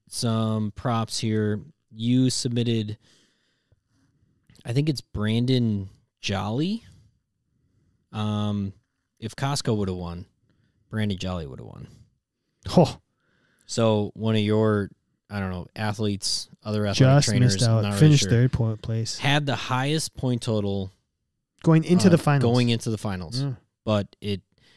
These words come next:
Speaker 1: it all came down to Mister Ted Lasso. And so we do have a tie with, um, all right, Emma Kopp,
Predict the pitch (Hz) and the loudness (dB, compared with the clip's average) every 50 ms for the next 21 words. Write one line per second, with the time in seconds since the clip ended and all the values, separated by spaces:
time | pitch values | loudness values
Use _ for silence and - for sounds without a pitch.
0 | _ _ - - 110 110 113 113 - - 131 117 107 107 104 101 101 98 95 - | _ _ -8 -4 -2 0 0 0 -2 -2 -2 -2 0 0 0 -2 -2 -4 -4 -6
1 | - - 101 95 95 95 95 95 90 - _ _ - 104 98 - - 98 - - | -6 -4 -4 -4 -2 -4 -4 -6 -8 -10 _ _ -12 -10 -8 -8 -8 -8 -8 -8
2 | 95 92 95 95 92 90 - 90 90 - - _ - - - - - _ - - | -8 -6 -6 -6 -6 -6 -6 -8 -10 -14 -18 _ -20 -20 -20 -20 -20 _ -12 -8
3 | 120 110 107 - 113 110 107 104 113 113 107 104 117 127 143 151 120 117 131 117 | -6 -6 -4 -2 -2 0 0 0 0 -2 -2 -2 0 2 2 2 0 -2 -4 -6
4 | 107 95 - - - - - 156 147 113 95 90 87 92 104 127 - _ _ _ | -6 -10 -10 -12 -12 -8 -8 -6 -6 -6 -8 -8 -10 -12 -12 -14 -14 _ _ _
5 | _ _ _ _ _ _ _ _ _ _ _ _ _ _ _ - 110 117 113 113 | _ _ _ _ _ _ _ _ _ _ _ _ _ _ _ -6 -2 0 2 2
6 | 107 104 - - - - - _ _ _ _ _ _ _ _ _ _ _ _ _ | 2 0 -4 -8 -16 -20 -20 _ _ _ _ _ _ _ _ _ _ _ _ _
7 | _ _ _ - - 110 110 110 110 110 107 107 107 104 104 104 101 110 - _ | _ _ _ -12 -8 -6 -4 -2 -2 -2 -2 -2 -2 -2 -4 -4 -6 -10 -14 _
8 | _ _ _ _ _ _ _ _ _ 107 107 104 98 90 - _ _ _ - 120 | _ _ _ _ _ _ _ _ _ -6 -4 -4 -4 -4 -8 _ _ _ -6 -4
9 | 127 139 160 160 - _ - - - 131 117 - 85 - _ | -2 -2 -2 -4 -6 _ -12 -8 -6 -6 -6 -6 -10 -14 _